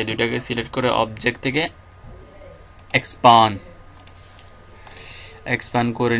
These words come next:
নিলাম, এটাকেও কি সাজাই নিলাম। তারপরে file থেকে place এমবেডটা আবার দেখেন, file থেকে place এবং এটাকে select করে click করলাম, এটা অ্যাডজাস্টিং file open হইল।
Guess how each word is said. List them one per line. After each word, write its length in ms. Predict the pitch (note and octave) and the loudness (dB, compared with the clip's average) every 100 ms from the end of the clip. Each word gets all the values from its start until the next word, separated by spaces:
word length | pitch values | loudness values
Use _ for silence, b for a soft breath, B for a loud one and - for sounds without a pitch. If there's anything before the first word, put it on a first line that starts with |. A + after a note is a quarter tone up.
| B2 | 0
নিলাম, 260 | B2 C3 D3 - - | 2 0 -2 -8 -6
এটাকেও 340 | A#2+ A2+ A#2+ A2+ | -2 -2 0 -2
কি 120 | A2+ G#2 G2+ - - - - - - - - - - - - - - - - | -4 -8 -10 -20 -20 -20 -20 -20 -20 -20 -20 -20 -20 -20 -20 -20 -20 -16 -4
সাজাই 340 | B2 A2 A2+ A2 | -2 2 2 2
নিলাম। 240 | G#2+ G#2 G2+ - - | -2 -4 -8 -16 -4
তারপরে 300 | A#2+ A2+ A2+ A2+ | 0 0 -2 -2
file 200 | A2 A2 A#2 | 0 0 0
থেকে 140 | A#2+ B2+ B2+ | -2 -4 -2
place 200 | A2+ A2+ A2+ | 0 0 0
এমবেডটা 260 | A2 A2 A#2+ | -2 0 0
আবার 140 | A2 A2 | 0 0
দেখেন, 200 | G#2+ G#2 G2+ | -2 -4 -4
file 140 | G#2+ A2 | -2 -2
থেকে 140 | A#2 B2 - | -2 -6 -6
place 280 | A2+ A#2 C#3 - - - - - B B B B B B - - G#2+ | -2 0 0 -6 -16 -20 -20 -20 B B B B B B -18 -6 -4
এবং 180 | G#2 A#2 - - | -2 -2 -4 -6
এটাকে 240 | A#2+ A2+ A#2 | -2 0 0
select 220 | B2+ A#2 - | -2 -4 -2
করে 120 | C3 D3 - - - - - - - | -4 -4 -8 -20 -20 -20 -20 -18 -6
click 200 | A#2+ A2+ | -4 -2
করলাম, 200 | A2+ A2 G#2+ | -2 -2 -2
এটা 100 | A#2 B2 B2 - - | -2 -2 -4 -12 -8
অ্যাডজাস্টিং 440 | A#2 G#2+ G#2 B2 A2+ | -6 -6 -6 -6 0
file 180 | A2+ A2+ A2 | 2 2 0
open 180 | G#2+ G#2 | -4 -8
হইল। 140 | G2+ | -10